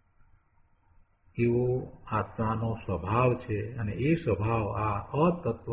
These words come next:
શક્તિને કારણે છે. એટલે ભગવાન આત્મા ક્યારેય વ્યવહાર રૂપ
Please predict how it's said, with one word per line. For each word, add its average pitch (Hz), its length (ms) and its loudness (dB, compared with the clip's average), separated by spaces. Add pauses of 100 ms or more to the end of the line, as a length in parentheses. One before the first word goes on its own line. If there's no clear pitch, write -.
શક્તિને 110 800 -4
કારણે 95 460 -4
છે. - 160 -18 (680)
એટલે 101 140 -4
ભગવાન 107 460 4
આત્મા 127 500 4 (840)
ક્યારેય 123 460 8
વ્યવહાર 110 440 10
રૂપ 139 300 2